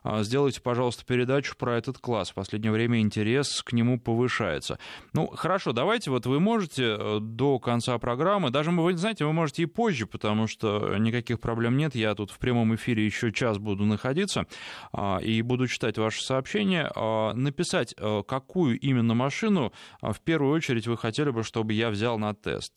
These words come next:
э, минивэн, какой вас интересует, и я постараюсь это сделать. Сейчас соберем небольшую статистику,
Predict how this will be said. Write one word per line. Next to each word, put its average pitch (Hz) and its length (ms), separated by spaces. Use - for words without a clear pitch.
э, - 340
минивэн, 117 540
какой 131 420
вас 120 320
интересует, 131 600
и - 20
я 160 120
постараюсь 135 480
это 117 200
сделать. 92 380
Сейчас 98 260
соберем 123 340
небольшую 120 440
статистику, 135 720